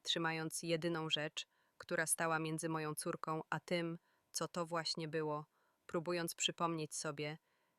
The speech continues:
jak oddychać jak normalny człowiek. Gdy tylko policjanci wyszli, wstałam, wciąż trzymając EpiPen Hani, jakby to była jedyna solidna rzecz na świecie. Ania wstała ze mną. Wyszłam na korytarz i powiedziałam płasko:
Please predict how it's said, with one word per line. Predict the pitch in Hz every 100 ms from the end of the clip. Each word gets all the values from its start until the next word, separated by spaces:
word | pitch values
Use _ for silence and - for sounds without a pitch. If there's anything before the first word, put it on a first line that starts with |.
| _ -
jak | 185 -
oddychać | 175 165 170 160 160
jak | 156 -
normalny | 165 156 160 151 147
człowiek. | - 147 135 - - - _ _ _ _ _ _ _
Gdy | 180 175
tylko | 233 262 262
policjanci | 214 175 170 - 170 170 165
wyszli, | 160 160 - 151 160 _ _ _ -
wstałam, | - 180 160 151 156 - -
wciąż | - 175 175 -
trzymając | - 165 160 156 -
EpiPen | 170 170 - 156
Hani, | 151 156 147 147 160 _ _ -
jakby | 170 165
to | 170 160
była | 165 165
jedyna | 165 160 175 160
solidna | - 165 165 156 160
rzecz | 156 156 -
na | 151
świecie. | - 143 139 - 170 _ _ _ _
Ania | 190 180
wstała | 175 - 170 165
ze | 165 160
mną. | 160 160 165 - _ _ _ -
Wyszłam | 190 - 180
na | 180
korytarz | - 185 180 175 -
i | 180
powiedziałam | 180 175 170 170 170
płasko: | 165 160 - 165 165